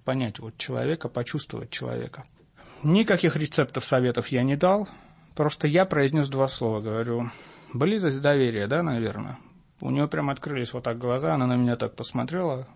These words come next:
Вот как бы я бы так сказал, даже если человек говорит о каких-то других грехах других людей, значит, это его резонирует,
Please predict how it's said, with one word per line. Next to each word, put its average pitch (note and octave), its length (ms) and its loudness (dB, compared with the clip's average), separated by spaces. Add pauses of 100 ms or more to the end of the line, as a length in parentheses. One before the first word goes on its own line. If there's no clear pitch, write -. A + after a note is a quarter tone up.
(400)
Вот F#3 240 2
как F3 220 4
бы D#3+ 280 4
я C#3+ 200 0
бы D#3 120 -6
так C#3 220 -2
сказал, A#2 280 -2
даже D#3 280 4
если C3 200 0
человек B2 340 0
говорит B2 400 0
о G#2+ 60 -4
каких-то G#2+ 720 -10 (200)
других B2+ 440 -4
грехах B2 420 -4
других B2+ 420 -6
людей, F#3+ 400 0 (420)
значит, E3+ 360 -2
это D#3 160 0
его C#3+ 220 2
резонирует, D3 840 0